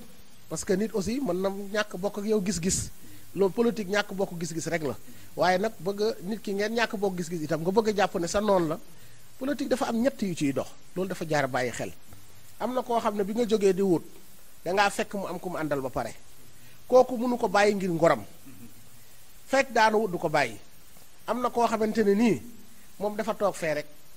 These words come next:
résultat lay xaar. Bés bu gisee liñ la jox def nga ci résultat, fam nekkoon mu bàyyi ko ñëw ànd ak yow. Am na koo xamante ne nii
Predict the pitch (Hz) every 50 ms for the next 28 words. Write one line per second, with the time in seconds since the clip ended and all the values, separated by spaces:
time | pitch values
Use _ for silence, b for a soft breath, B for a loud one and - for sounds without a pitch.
0 | - 160 180 165 175 165 147 165 147 139 131 127 120 - 135 107 98 - - -
1 | - b b b b b b 185 262 240 208 254 285 233 285 294 233 277 247 226
2 | 175 127 107 - - 175 233 254 262 262 247 214 233 208 156 165 226 214 247 240
3 | 240 - 226 226 214 196 208 190 190 190 151 117 - b b b b b - -
4 | 226 214 214 208 202 202 202 202 196 185 175 165 170 170 170 165 165 147 156 151
5 | 123 131 139 123 120 113 123 107 90 - - - - - - - - b b b
6 | b b b b b - - 254 247 254 247 254 240 233 233 220 233 233 226 233
7 | 226 220 220 214 240 247 202 139